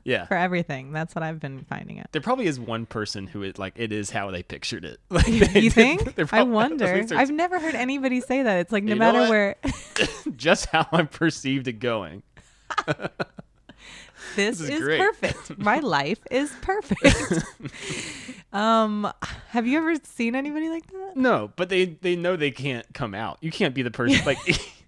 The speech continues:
Speaker 1: <laughs> You
Speaker 2: Why
Speaker 1: know?
Speaker 2: not? It would be like, an, it would be hopeful for everybody else.
Speaker 1: That's true.
Speaker 2: Don't
Speaker 1: I
Speaker 2: you think if you thought there was one person that was genuinely
Speaker 1: Mm-hmm.
Speaker 2: happy with where they were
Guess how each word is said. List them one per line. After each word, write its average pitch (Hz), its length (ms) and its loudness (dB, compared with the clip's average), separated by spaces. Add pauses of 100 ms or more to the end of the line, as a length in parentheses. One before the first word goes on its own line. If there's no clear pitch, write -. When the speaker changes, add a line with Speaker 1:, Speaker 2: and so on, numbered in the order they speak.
(160)
Speaker 1:
<laughs> - 40 -6
You 208 100 0
Speaker 2:
Why 320 160 4
Speaker 1:
know? 359 140 -2
Speaker 2:
not? 302 260 0
It 226 80 2
would 226 180 0
be 226 140 -2
like, 202 240 -2
an, 190 200 -10 (180)
it 196 100 -2
would 214 160 0
be 226 180 2
hopeful 185 520 0
for 180 120 -4
everybody 190 400 -2
else. - 260 -4
Speaker 1:
That's - 280 -6
true. 98 340 -8
Speaker 2:
Don't 214 120 2
Speaker 1:
I - 20 4
Speaker 2:
you 233 80 2
think 233 200 0
if 220 120 -2
you 214 100 0
thought 196 200 0
there 202 100 0
was 185 140 -4
one 175 260 -2
person 175 440 -6
that 151 280 -10
was 165 260 -8 (120)
genuinely 151 800 -4
Speaker 1:
Mm-hmm. 120 260 -6 (160)
Speaker 2:
happy 165 380 2
with 156 140 -2
where 151 180 2
they 147 140 -2
were 139 380 -4